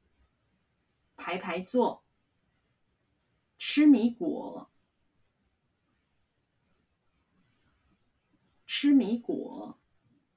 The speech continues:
吃米果。吃米果。吃米果。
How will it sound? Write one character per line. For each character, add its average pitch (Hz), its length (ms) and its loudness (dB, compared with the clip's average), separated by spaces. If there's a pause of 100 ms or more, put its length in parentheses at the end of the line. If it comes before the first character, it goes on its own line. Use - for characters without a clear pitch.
(3500)
吃 - 240 -2
米 233 220 4
果。 - 560 -10 (1200)
吃 - 260 -2
米 226 280 2
果。 - 560 -6 (480)
吃 - 260 0
米 226 220 4
果。 - 500 -8